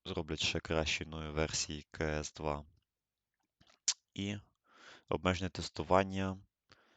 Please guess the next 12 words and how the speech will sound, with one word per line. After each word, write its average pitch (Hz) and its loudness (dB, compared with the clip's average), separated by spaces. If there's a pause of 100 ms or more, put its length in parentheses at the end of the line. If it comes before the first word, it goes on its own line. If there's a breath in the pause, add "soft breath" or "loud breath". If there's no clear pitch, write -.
(840 soft breath)
Так, 76 2
лише 82 0
частину 90 0
буде 107 -2
особливостей. 110 0 (840 loud breath)
Так, 78 2
е, 76 2 (460)
до 82 -2
літа, 90 0
щоб 78 0
могли 82 -2
виправити 76 -2